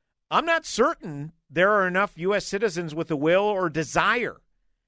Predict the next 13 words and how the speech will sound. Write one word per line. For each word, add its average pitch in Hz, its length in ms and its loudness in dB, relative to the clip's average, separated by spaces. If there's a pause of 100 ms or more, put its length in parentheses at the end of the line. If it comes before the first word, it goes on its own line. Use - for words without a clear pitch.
(600)
uh, 135 360 0
to 160 120 -8
make 160 260 -2
that 156 240 0
clean 165 300 -6
break 151 300 0
from 143 220 -6
the, 131 240 -2
uh, 120 180 2 (800)
proverbial 147 420 2
quarantine 139 680 0
daddy. 107 440 -2 (1400)
So 156 560 4